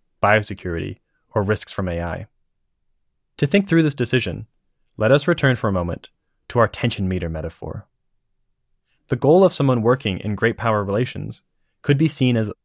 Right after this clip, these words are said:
lowering the reading on the meter. I've discussed how that might make a diplomatic breakdown or the outbreak of war less likely, lowering total existential risk. But it may seem too hard to affect the tension meter, or the connection between the tension meter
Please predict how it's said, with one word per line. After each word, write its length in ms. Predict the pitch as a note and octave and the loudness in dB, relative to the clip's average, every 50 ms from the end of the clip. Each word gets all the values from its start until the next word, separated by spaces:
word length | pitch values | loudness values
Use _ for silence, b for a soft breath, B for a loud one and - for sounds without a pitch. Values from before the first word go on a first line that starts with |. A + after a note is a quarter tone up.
| _ | _
lowering 540 | - G#2 G#2 A2 B2 C3+ C#3 D3 D3 D3 C#3+ | -8 -2 0 2 4 4 4 4 4 2 2
the 100 | B2+ A#2+ | 0 0
reading 400 | G#2 G#2 A2+ A#2 A2+ A#2 A2+ A2 | 0 0 0 2 2 0 -2 -2
on 160 | - G#2 G2+ | -2 -2 -2
the 60 | G2+ F#2+ | -2 -2
meter. 380 | F#2+ G2 F#2+ - - - - _ _ _ _ _ _ _ _ _ _ _ _ _ _ _ _ _ _ _ _ _ - | -4 -6 -6 -8 -12 -16 -18 _ _ _ _ _ _ _ _ _ _ _ _ _ _ _ _ _ _ _ _ _ -2
I've 100 | - B2+ | -2 0
discussed 460 | - C#3+ - - - D#3 D3 - - | 0 0 0 0 0 0 0 0 -2
how 100 | - A#2 | -2 0
that 160 | A#2 A#2 F#2+ | 0 0 0
might 180 | G2+ A2+ G#2+ F2 | 0 -2 -2 -2
make 160 | A2 G#2+ - | -2 -4 -4
a 60 | G#2 | -4
diplomatic 560 | F#2+ - A#2+ - - A#2 A2+ G#2+ G#2 G2+ - | -4 -2 -4 -2 0 0 0 2 0 0 -2
breakdown 460 | - G2+ G2+ G2 - G2 F2 D#2 F#2+ - _ _ _ _ _ _ - | -2 -2 -2 -2 -4 -6 -6 -6 -8 -10 _ _ _ _ _ _ -6
or 60 | A2+ | -4
the 140 | G#2 G#2 F#2 | -2 0 0
outbreak 340 | G#2+ A2 - A2+ G#2+ F#2+ - | 0 0 0 0 -2 -2 -2
of 140 | G2+ F#2 | -6 -4
war 180 | G2 F#2 G2+ G2 | -2 -2 0 0
less 220 | F#2+ G#2 G2+ - | 0 0 -2 -2
likely, 420 | - G2+ G2 - - - - A#2+ - _ _ _ _ _ _ _ _ _ _ - | -2 -4 -4 -4 -6 -14 -14 -16 -16 _ _ _ _ _ _ _ _ _ _ -2
lowering 360 | G#2+ G#2+ A2+ A#2+ A#2 A2+ A2+ | 2 2 4 4 4 2 0
total 340 | - - - A2+ A2+ G#2+ F#2+ | -2 -2 -2 0 0 0 0
existential 480 | G2 - - - - G2+ F#2+ - F#2 | -2 -4 -8 -8 -6 -6 -6 -6 -4
risk. 340 | F2+ F#2+ E2 - - - _ _ _ _ _ _ _ _ _ _ _ _ _ _ _ _ _ _ _ _ _ _ | -4 -4 -4 -6 -8 -16 _ _ _ _ _ _ _ _ _ _ _ _ _ _ _ _ _ _ _ _ _ _
But 80 | - C#3+ | 0 2
it 80 | C#3+ | 2
may 140 | C3+ D3+ E3+ | 4 4 2
seem 260 | F3 - - E3+ D#3 | 2 2 2 0 0
too 220 | C#3 - - D#3+ C#3+ | 0 0 0 0 0
hard 340 | B2+ - C#3 C#3+ C#3+ C#3 C#3 | 0 2 2 4 4 2 0
to 80 | - A#2 | -2 -6
affect 300 | G#2 - - C#3 C#3 C#3 | -4 0 0 -2 0 -2
the 80 | - | -8
tension 320 | - - - F#2 - - F2 | -10 -8 -8 -8 -8 -8 -8
meter, 320 | E2+ E2 - - - - _ _ _ _ _ _ _ _ _ _ _ b b b b b b b | -8 -8 -10 -12 -14 -14 _ _ _ _ _ _ _ _ _ _ _ b b b b b b b
or 100 | C#3 C#3+ | 2 2
the 100 | C#3 D3 | 2 2
connection 400 | - - D3 D3+ C#3+ - - D#3+ | 2 2 0 0 0 0 0 0
between 240 | C#3 C3+ - C3+ A#2+ | 0 0 -2 -2 -2
the 60 | A2+ | -2
tension 360 | - - - D3 D3 - B2 G2 | -4 -2 -2 -2 -2 -2 -2 -2
meter 340 | F#2 F2 E2 F2 G#2 G#2+ | -2 -4 -4 -6 -8 -8